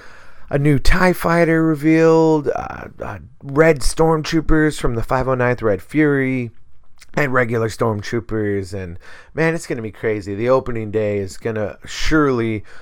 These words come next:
be freaking wild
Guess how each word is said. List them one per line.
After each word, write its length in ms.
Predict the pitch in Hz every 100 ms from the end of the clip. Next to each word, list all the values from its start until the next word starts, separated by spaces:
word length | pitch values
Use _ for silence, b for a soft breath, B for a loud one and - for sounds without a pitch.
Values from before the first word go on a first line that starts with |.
| B B -
be 360 | 123 123 120 113
freaking 920 | - - - 135 117 135 131 127 123 - -
wild 880 | 117 98 110 113 113 113 113 113